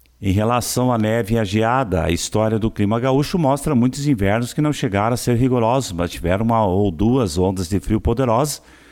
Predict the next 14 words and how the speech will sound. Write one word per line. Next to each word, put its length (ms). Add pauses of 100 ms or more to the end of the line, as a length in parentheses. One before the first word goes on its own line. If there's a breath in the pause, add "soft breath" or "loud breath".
(380 loud breath)
até 320
com 240
grandes 440
nevadas, 640
caso 440
de 140
agosto 520
de 280
mil 240
novecentos 760
e 140
sessenta 720
e 60
cinco. 580